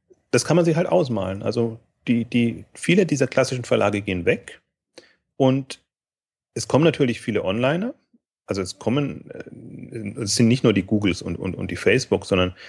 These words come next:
gerade in, in dem Plattformbereich, ich meine, selbst, selbst Otto hat sein Smatch und die, die Shopping vierundzwanzig Gruppe, die da sozusagen in dem, was ich medial nennen würde, also in dem Intermediärbereich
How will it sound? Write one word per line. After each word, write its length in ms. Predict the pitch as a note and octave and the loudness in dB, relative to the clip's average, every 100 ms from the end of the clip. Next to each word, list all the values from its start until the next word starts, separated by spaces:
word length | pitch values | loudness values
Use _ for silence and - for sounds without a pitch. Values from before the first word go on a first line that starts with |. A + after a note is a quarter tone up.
| - - | -20 -2
gerade 280 | F2+ G#2 | 2 4
in, 140 | C#3 A#2+ | 4 2
in 180 | G#2+ G2 | 0 -2
dem 160 | F#2 | -6
Plattformbereich, 840 | - F#2+ - - C3+ B2 A2 F2 F2 | -4 -6 -4 -2 -2 0 0 0 0
ich 60 | |
meine, 180 | G2 G2 | 2 4
selbst, 280 | A2 G#2+ - | 4 2 2
selbst 220 | G#2+ - | 0 2
Otto 260 | - A#2+ B2+ | 0 2 2
hat 140 | F#2 | 2
sein 160 | - F2+ | -2 -4
Smatch 400 | - G2+ - - | 0 0 0 -6
und 220 | G2+ F#2 | -10 -8
die, 140 | - | -8
die 100 | - | -8
Shopping 280 | - - F#2+ | -8 -8 -6
vierundzwanzig 580 | F2+ F#2+ - G2+ - - | -4 -4 0 -2 -2 -6
Gruppe, 260 | A#2 - F#2+ | -4 -2 -4
die 160 | G2 | -2
da 240 | F#2 F#2 - | 0 0 0
sozusagen 340 | F#2 F#2 F#2 | -4 -2 -2
in 160 | F#2 F2+ | -2 -2
dem, 220 | F2 F2 - - - _ - - - | -2 -4 -10 -20 -20 _ -20 -20 -8
was 180 | - - | -4 -4
ich 140 | A#2 | 2
medial 500 | A2 G2+ E2+ G2+ C3+ | 2 4 4 4 4
nennen 360 | A2+ F2+ F2+ F2 | 2 -2 -4 -6
würde, 320 | F2+ - - | -6 -6 -8
also 140 | F#2+ | -10
in 120 | F2 - | -10 -10
dem 160 | - - | -14 -14
Intermediärbereich 1700 | C#3+ G#2 G2 F#2+ - A#1 - - F#2+ G2 G#2+ C3 G#2+ - F2 - - | -12 -6 -4 -2 0 -2 -4 -8 -2 4 4 4 2 2 0 -4 -16